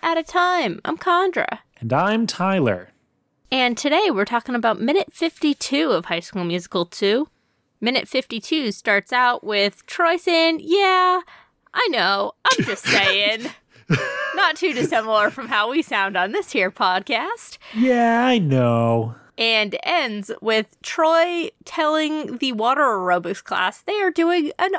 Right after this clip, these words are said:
Speaker 1: awesome job.
Speaker 2: Oh, boy.
Speaker 1: So,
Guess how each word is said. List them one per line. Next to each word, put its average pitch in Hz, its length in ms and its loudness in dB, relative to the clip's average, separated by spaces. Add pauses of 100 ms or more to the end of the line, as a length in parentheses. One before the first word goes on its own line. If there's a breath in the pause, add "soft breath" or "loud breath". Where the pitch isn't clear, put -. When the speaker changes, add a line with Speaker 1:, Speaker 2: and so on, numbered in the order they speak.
Speaker 1:
awesome 214 440 0
job. - 520 -2 (680 soft breath)
Speaker 2:
Oh, 127 260 2
boy. 110 500 0 (320)
Speaker 1:
So, 254 300 0